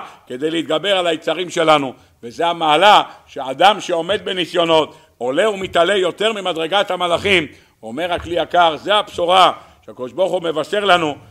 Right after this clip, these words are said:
"ואשא אתכם", רוממתי אתכם, יותר ממלאכי השרת שיש להם כנפיים, שנקראים כנפי נשרים, "ואביא אתכם אליי", עד אליי.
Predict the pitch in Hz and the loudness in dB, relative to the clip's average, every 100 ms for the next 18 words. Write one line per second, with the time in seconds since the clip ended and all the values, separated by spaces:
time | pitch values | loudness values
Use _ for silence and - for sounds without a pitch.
0 | - 117 127 131 196 226 - 175 156 127 | -16 -8 -6 -2 2 2 2 0 0 -2
1 | - _ 110 139 170 254 196 214 185 - | -12 _ -6 -2 0 0 0 -2 -2 -2
2 | 151 123 - _ - 143 147 196 240 220 | -4 -4 -12 _ -8 -6 -4 0 0 0
3 | 202 185 - 220 202 185 180 214 208 190 | 0 2 2 2 2 0 -2 -2 -4 -6
4 | 185 180 160 165 196 240 202 143 - _ | -6 -6 -6 -2 4 6 6 0 -12 _
5 | - 127 139 156 190 190 165 156 202 214 | -16 -14 -10 -4 -4 -2 -4 -4 -4 -4
6 | - 202 233 202 156 - - - 127 127 | 0 4 4 4 0 -18 -20 -14 -10 -8
7 | 131 165 202 175 - 185 170 156 185 254 | -8 -4 -4 -2 -2 -2 0 4 6 8
8 | 175 - - - - 180 190 180 175 226 | 6 0 -16 -16 -2 -2 0 0 4 6
9 | 233 160 | 6 4